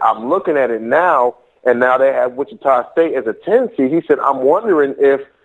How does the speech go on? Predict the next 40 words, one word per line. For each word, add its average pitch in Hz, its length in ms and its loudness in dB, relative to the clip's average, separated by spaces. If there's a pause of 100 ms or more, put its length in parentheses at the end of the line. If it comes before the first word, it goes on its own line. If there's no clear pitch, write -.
(140)
the 139 100 2
committee 151 440 2
is 139 100 -2
trying 135 220 -2
to 135 60 -4
give 127 220 0
us 147 120 2 (100)
payback." 170 440 -2 (420)
So 180 280 4
it, 170 160 -2
it, 175 220 2
it, 165 180 -4
it 165 200 0
led, 208 440 2
it 170 140 -2
led 196 320 2
to 165 120 0
me 170 200 0
like 160 340 2 (380)
John 156 360 2 (180)
Calipari 147 680 0
is 123 140 -6
not 127 300 -2
necessarily 135 760 -2
so 131 200 2
happy 120 600 -2 (360)
with 120 120 2
having 127 340 0
to 120 80 -6
face 135 280 0
Wichita 120 600 -2
State 135 180 0
in 120 80 -10
the 113 120 -8
second 113 260 0
round, 117 300 0
should - 180 0
they 135 100 4
both 127 240 -2
advance. 113 480 -2